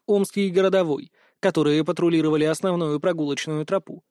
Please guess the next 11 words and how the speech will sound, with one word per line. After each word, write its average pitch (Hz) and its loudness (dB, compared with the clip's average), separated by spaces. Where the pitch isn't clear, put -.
В - -
последнее 208 2
время 214 4
ребята 175 2
частенько 202 0
ловили 185 4
на 180 0
себе 170 2
восхищённые 170 -2
взгляды 156 -2
гостей. - -6